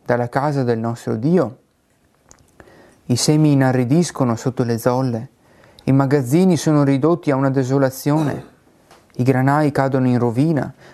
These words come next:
perché il grano è seccato. Come geme il bestiame,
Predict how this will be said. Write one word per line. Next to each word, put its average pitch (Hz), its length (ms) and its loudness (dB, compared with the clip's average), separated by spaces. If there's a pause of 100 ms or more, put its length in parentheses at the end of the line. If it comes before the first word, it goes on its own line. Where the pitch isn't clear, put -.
perché 123 260 0
il 123 100 0
grano 139 440 0
è 135 100 -6
seccato. 135 880 -6 (1300)
Come 175 280 2
geme 165 420 2
il 147 80 2
bestiame, 120 760 -4